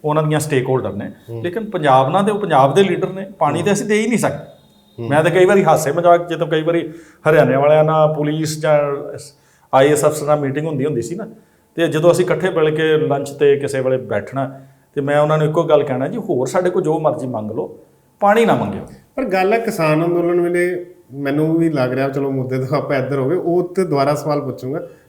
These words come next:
Speaker 2: ਗੱਲਾਂ 'ਚੋਂ ਗੱਲ ਹੈ, ਕਿਸਾਨ ਅੰਦੋਲਨ ਵੇਲੇ ਅਸੀਂ ਇਕੱਠੇ ਹੁੰਦੇ ਹਾਂ, ਹੜ੍ਹਾਂ ਦੇ ਵਿੱਚ ਅਸੀਂ ਇਕੱਠੇ ਹੋ ਜਾਂਦੇ ਹਾਂ, ਤੇ ਜਦੋਂ ਪਾਣੀ ਦਾ ਮਸਲਾ ਆਉਂਦਾ, ਅਸੀਂ ਅਲੱਗ-ਅਲੱਗ ਹੋ ਜਾਂਦੇ ਹਾਂ, ਉਦੋਂ ਸਾਡੇ 'ਚ ਆਪਸ 'ਚ ਲੜਾਈਆਂ ਪੈ ਜਾਂਦੀਆਂ।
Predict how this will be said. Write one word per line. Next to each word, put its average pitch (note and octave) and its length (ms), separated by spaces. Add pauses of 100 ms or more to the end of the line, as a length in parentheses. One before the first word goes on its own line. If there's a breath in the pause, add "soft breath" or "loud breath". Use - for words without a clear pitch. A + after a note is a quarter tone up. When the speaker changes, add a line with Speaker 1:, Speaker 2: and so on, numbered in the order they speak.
(160)
Speaker 2:
ਗੱਲਾਂ C#3+ 200
'ਚੋਂ D#3 180
ਗੱਲ C3 200
ਹੈ, C3+ 60
ਕਿਸਾਨ E3 400
ਅੰਦੋਲਨ F3+ 340
ਵੇਲੇ F3+ 260
ਅਸੀਂ F3 140
ਇਕੱਠੇ - 280
ਹੁੰਦੇ B2 280
ਹਾਂ, A2+ 120 (540 soft breath)
ਹੜ੍ਹਾਂ C#3+ 160
ਦੇ E3 100
ਵਿੱਚ E3+ 180
ਅਸੀਂ D#3 160
ਇਕੱਠੇ C#3+ 340
ਹੋ C#3+ 40
ਜਾਂਦੇ A2+ 360
ਹਾਂ, A2+ 80 (560 soft breath)
ਤੇ D3+ 60
ਜਦੋਂ E3+ 200
ਪਾਣੀ D3+ 260
ਦਾ E3 140
ਮਸਲਾ E3 340
ਆਉਂਦਾ, D#3 280
ਅਸੀਂ D3+ 160
ਅਲੱਗ-ਅਲੱਗ A#2+ 340
ਹੋ B2+ 100
ਜਾਂਦੇ A2+ 320
ਹਾਂ, A2 80 (160)
ਉਦੋਂ C3+ 180
ਸਾਡੇ C3+ 280
'ਚ B2 80
ਆਪਸ A#2+ 260
'ਚ C#3 60
ਲੜਾਈਆਂ A2 360
ਪੈ A#2 180
ਜਾਂਦੀਆਂ। A2+ 360